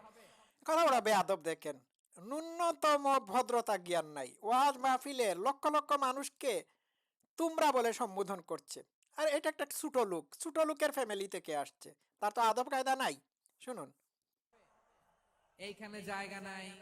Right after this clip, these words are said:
Speaker 2: বসতে পারি না, দেখি না, এগুলো তো আমি জানি। এই মাইন্ডসেট নিয়েই তো এই পাবলিক ইভেন্টে আসতে হবে।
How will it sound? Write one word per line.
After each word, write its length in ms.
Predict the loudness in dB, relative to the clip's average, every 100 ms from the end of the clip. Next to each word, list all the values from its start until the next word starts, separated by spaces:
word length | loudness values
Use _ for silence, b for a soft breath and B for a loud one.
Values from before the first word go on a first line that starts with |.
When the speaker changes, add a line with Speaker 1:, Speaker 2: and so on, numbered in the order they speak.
| -18
Speaker 2:
বসতে 320 | -14 -14 -12 -10
পারি 300 | -8 -8 -10
না, 220 | -12 -12
দেখি 340 | -12 -12 -14
না, 100 | -14
এগুলো 200 | -12 -12
তো 100 | -12
আমি 140 | -12 -8
জানি। 340 | -8 -8 -14 -18 -20 -20 -20 -20 -14
এই 140 | -12
মাইন্ডসেট 680 | -8 -8 -8 -8 -8 -8 -8
নিয়েই 260 | -8 -8
তো 100 | -10
এই 40 | -8
পাবলিক 440 | -6 -6 -8 -12
ইভেন্টে 280 | -12 -10 -10
আসতে 280 | -10 -12 -14
হবে। 360 | -14 -16 -20